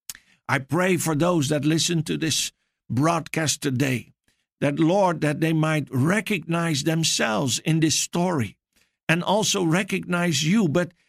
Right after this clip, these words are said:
that it will not stay on the pages. Lord, that you will come off of the pages and become alive in them, because you are not just a figment of our imagination. You are surely not one who is just on the pages of a book.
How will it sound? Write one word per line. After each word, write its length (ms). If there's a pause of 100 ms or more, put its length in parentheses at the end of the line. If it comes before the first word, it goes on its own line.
(140)
that 200
it 140
will 140
not 280
stay 360
on 180
the 60
pages. 760 (360)
Lord, 280
that 200
you 140
will 140
come 380
off 280
of 100
the 100
pages 800 (340)
and 180
become 400
alive 680
in 180
them, 240
because 400
you 140
are 120
not 280
just 280 (520)
a 120
figment 580 (100)
of 140
our 160
imagination. 1040
You 160
are 140
surely 500
not 300
one 240
who 180
is 140
just 340
on 140
the 80
pages 640
of 160
a 60
book. 480